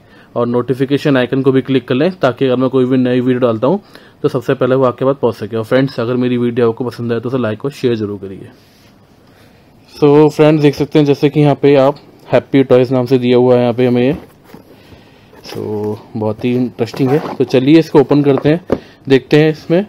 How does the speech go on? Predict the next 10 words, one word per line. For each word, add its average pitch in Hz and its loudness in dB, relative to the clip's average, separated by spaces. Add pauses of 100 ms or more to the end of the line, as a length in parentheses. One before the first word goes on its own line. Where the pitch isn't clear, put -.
(200)
कैसा 120 0
है, 110 -2 (180)
क्या 117 0
है। - -10 (1200)
So - -6
ये 135 6
हमारे 135 4
पास 165 2 (1800)
एक 165 -2 (720)
चूजा 139 2